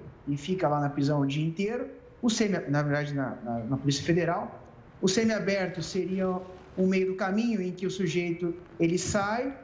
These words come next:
para trabalhar e depois retorna ao final do dia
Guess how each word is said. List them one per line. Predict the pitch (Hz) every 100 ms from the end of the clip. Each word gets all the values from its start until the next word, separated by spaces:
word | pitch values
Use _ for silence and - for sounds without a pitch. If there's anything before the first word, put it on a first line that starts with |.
| - -
para | 156
trabalhar | 156 160 160 160 170 202 233 - -
e | 240
depois | 233 247 247
retorna | 214 240 226 220 240 202
ao | 180
final | 175 165 165 160 165
do | 208
dia | 180 175 214 247